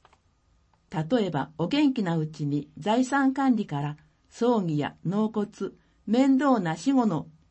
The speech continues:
事務手続きを事前に契約できます。太田屋りんごの会、就活サポート。電話番号、ゼロ二六六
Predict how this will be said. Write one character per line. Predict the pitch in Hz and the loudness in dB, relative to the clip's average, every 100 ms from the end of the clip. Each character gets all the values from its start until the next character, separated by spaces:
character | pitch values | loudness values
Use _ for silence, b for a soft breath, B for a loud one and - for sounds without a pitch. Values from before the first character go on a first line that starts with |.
| _ | _
事 | - 196 | -6 2
務 | 247 | 2
手 | 254 254 | 4 0
続 | 254 226 | 0 -2
き | 220 | -2
を | 131 127 - | -2 -2 -6
事 | 143 156 | -4 0
前 | 247 | 2
に | 240 240 | 2 0
契 | 233 220 | 0 2
約 | 233 247 233 | 2 0 -2
で | 220 | -4
き | 208 | -4
ま | 190 | -6
す。 | 214 - - _ _ _ _ _ _ _ _ _ _ _ _ _ _ _ _ _ _ _ | -6 -8 -12 _ _ _ _ _ _ _ _ _ _ _ _ _ _ _ _ _ _ _
太 | 208 240 | -2 0
田 | 254 226 | 2 2
屋 | 196 147 - - | 2 0 -4 -4
り | 202 247 | 0 2
ん | |
ご | 240 247 | 4 2
の | 233 | 0
会、 | 226 151 131 - _ _ _ - | -4 -6 -6 -10 _ _ _ -12
就 | - 262 262 | 0 0 2
活 | 247 247 233 - | -2 -2 -6 -6
サ | 190 | -8
ポ | 180 185 | -2 -2
ー | 147 | -2
ト。 | - 113 - _ _ _ _ _ _ _ _ _ _ _ _ - | -6 -16 -16 _ _ _ _ _ _ _ _ _ _ _ _ -2
電 | 240 269 | 4 4
話 | 269 269 | 6 4
番 | 262 240 180 | 4 4 2
号、 | 135 120 - _ _ _ _ | 0 -4 -8 _ _ _ _
ゼ | - 208 | -2 2
ロ | 247 262 | 4 6
二 | 247 247 165 - | 6 4 0 -2
六 | 165 165 180 | -4 -2 -4
六 | 180 170 - 123 | -2 -4 -8 -10